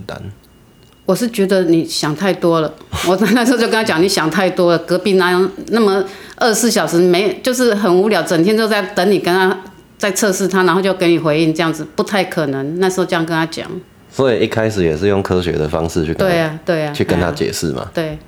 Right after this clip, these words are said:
Speaker 1: 他确定人家在监视他，啊，你也觉得说人家有可能在监视你，就是用科学的方式去解释。那你是怎么后续会去联想到去，去求神问佛这样子啊？
Speaker 2: 就因为太多次，他一直在，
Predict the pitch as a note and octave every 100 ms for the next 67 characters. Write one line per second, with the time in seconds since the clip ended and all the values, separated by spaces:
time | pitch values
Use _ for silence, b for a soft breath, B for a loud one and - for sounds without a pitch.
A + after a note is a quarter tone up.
0 | - B2 - - B2 B2 G#2+ F2+ F#2+ F#2+
1 | F#2 F2+ F#2+ F#2 F#2+ E2 E2 D#2+ - F#2+
2 | F2+ F#2 E2+ D#2 D#2+ D#2+ E2 F2+ F2+ F2
3 | E2+ E2 D#2+ E2 F2+ D#2 D2+ D#2 F#2+ F#2
4 | F2 - F2 F2 E2+ D#2 F2 F2 F2 E2+
5 | F2+ E2+ D#2 D#2 D#2+ E2 E2+ F2 D#2 C2+
6 | A1+ F#2 E2+ A2 A2+ E2+ F2+ F#2+ D2+ D2+
7 | F2 F#2+ F2 F2+ F#2 F2 F2+ D#2+ D#2+ F2
8 | D2+ E2 E2 - F2 E2 - F2+ - D#2+
9 | D#2+ D#2+ E2 E2+ D2+ - - D2+ D#2 D#2
10 | - - - - - - A3 F#3+ F3 -
11 | - - _ - - A3 A3 G3 G3+ F3+
12 | F#3 F3+ - F3 E3 F#3+ A#3 E3 G3+ F#3